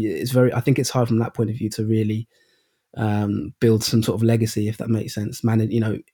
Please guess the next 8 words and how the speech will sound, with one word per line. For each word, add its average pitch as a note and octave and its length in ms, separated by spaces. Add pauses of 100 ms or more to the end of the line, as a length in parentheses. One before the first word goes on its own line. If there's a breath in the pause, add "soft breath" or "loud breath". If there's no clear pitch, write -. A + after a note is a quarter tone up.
(580)
let's A2+ 160
take A#2 160
an A#2 80
example, A2 460
Jon A2+ 180
Dahl A2 140
Tomasson's A2+ 420
Malmo. A2+ 380